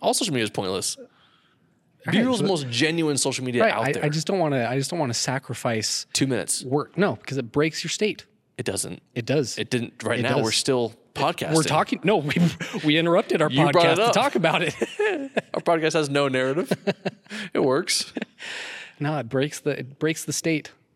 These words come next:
Speaker 1: I love B-real. You're missing out.
Speaker 2: <sighs>
Speaker 1: Me and Kayla have great conversations on B-real.
Speaker 2: That's great.
Speaker 1: Yeah. Anyway, Rod, do better.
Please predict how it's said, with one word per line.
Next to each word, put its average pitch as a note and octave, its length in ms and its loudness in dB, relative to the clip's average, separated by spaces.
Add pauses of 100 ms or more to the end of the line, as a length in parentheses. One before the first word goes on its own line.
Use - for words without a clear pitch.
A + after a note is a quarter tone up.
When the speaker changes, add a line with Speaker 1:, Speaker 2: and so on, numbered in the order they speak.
(100)
Speaker 1:
I - 40 -4
love B2 280 0
B-real. G2 420 -4 (1800)
You're - 120 -2
missing B2+ 260 0
out. G2+ 180 0 (200)
Speaker 2:
<sighs> - 200 -16
Speaker 1:
Me C3 140 2
and A#2+ 80 -4
Kayla B2+ 220 2
have A#2 120 -2
great A#2 160 0
conversations G#2+ 460 -2
on F#2+ 100 -6
B-real. F#2 360 -4 (260)
Speaker 2:
That's A2+ 140 -12
great. A2+ 240 -10 (420)
Speaker 1:
Yeah. G2 320 -4 (1600)
Anyway, G2 440 -4
Rod, B2 400 0 (240)
do A#2 120 0
better. F2+ 300 -4